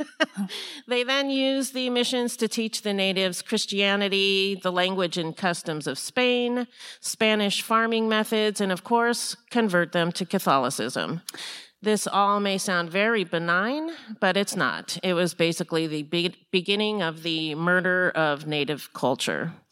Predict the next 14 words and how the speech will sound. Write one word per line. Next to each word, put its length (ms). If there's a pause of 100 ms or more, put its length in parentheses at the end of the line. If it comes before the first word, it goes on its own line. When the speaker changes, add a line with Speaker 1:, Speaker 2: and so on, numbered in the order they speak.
(440)
Speaker 1:
The 200
secular 440
counterpart 580
to 80
the 60
missions 580
was 360
the 260
p-, 260 (140)
presidios, 840 (380)
uh, 260
or 180
military 540
settlements. 560